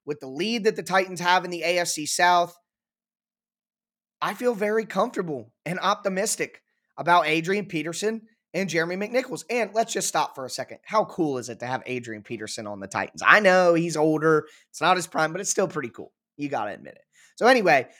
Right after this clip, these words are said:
that's what I would do next with the Titans running back position. I agree with the path that they're on.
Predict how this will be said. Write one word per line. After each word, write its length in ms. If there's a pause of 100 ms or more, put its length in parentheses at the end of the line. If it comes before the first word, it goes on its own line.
(120)
that's 500
what 220
I 180
would 200
do 140
next 600 (240)
with 140
the 60
Titans 440
running 320
back 240
position. 400
I 120
agree 340
with 140
the 60
path 460 (260)
that 160
they're 320
on. 300